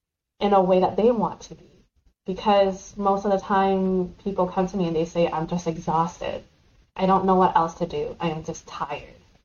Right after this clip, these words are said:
That is a symptom of this imbalance of work, life, family, creativity, and being inspired in a way that really speaks to their spirit.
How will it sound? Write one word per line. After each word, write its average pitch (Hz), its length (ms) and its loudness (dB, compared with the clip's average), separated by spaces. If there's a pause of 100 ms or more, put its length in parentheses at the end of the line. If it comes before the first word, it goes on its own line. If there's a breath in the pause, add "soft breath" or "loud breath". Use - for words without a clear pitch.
(520)
That 185 280 4
is 190 140 0
a 170 80 0
symptom 139 760 -6
of - 180 -2
this - 440 -14
imbalance 151 600 0
of 127 240 -8 (360)
work, 147 300 -2 (200)
life, 147 320 0 (220)
family, 151 480 -2
creativity, 143 760 -4 (640 loud breath)
and 147 320 -2
being 147 200 -6
inspired 143 640 -2
in 156 200 -6
a 147 160 -4 (280)
way 147 260 2
that - 360 0 (800)
really 180 260 4
speaks - 460 -2
to 165 100 2
their 151 140 -2
spirit. 160 480 -2